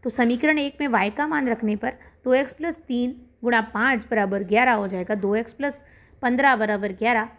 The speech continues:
दो एक्स बराबर हो जाएगा ग्यारह माइनस पन्द्रह, तो दो एक्स बराबर हो जाएगा माइनस के चार, एक्स बराबर हो जाएगा माइनस के चार बटा दो बराबर माइनस के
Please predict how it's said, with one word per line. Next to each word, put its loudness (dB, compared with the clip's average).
दो -4
एक्स -2
बराबर 2
हो 0
जाएगा 0
ग्यारह 0
माइनस -4
पन्द्रह, -4
तो -10
दो 2
एक्स -2
बराबर 2
हो 2
जाएगा 0
माइनस -4
के -6
चार, 0
एक्स -2
बराबर 2
हो 4
जाएगा 2
माइनस 0
के -2
चार 2
बटा -4
दो -2
बराबर 0
माइनस -2
के -8